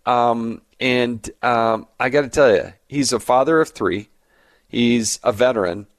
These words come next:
And it worked out. I mean, the quote was, "It just worked out perfectly with the fourth of July. I'm just so stoked for him."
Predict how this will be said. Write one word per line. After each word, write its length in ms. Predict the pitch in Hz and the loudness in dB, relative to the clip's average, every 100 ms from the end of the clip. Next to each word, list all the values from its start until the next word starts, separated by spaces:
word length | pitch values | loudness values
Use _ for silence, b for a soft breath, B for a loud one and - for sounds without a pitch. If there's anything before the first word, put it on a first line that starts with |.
| _ _ _ _ _ - | _ _ _ _ _ -4
And 480 | 127 123 123 123 123 _ | 0 2 2 0 -4 _
it 80 | 131 | -2
worked 460 | - 139 147 147 143 | 0 2 2 2 0
out. 340 | 131 127 - | 2 2 0
I 60 | 123 | -4
mean, 140 | 117 | -6
the 60 | 113 | -6
quote 360 | - 143 113 | 0 2 2
was, 320 | 117 117 110 | 2 2 0
"It 160 | - - | -6 -8
just 260 | 135 143 - | -6 -6 -2
worked 300 | 127 120 120 | -2 0 0
out 200 | 113 - | 0 -2
perfectly 600 | 120 110 - - 107 101 | -2 -2 -4 -6 -6 -4
with 160 | 101 | -6
the 80 | - | -10
fourth 320 | - 110 110 | -4 -4 -4
of 100 | 110 | -6
July. 500 | 101 101 98 98 98 - | -6 -4 -2 -2 -4 -6
I'm 140 | 92 | -12
just 420 | - - 107 - | -12 -6 -6 -4
so 200 | - 101 | -4 -4
stoked 460 | 95 - 98 92 - | -4 -6 -4 -6 -8
for 240 | 90 90 | -8 -8
him." 120 | 87 | -10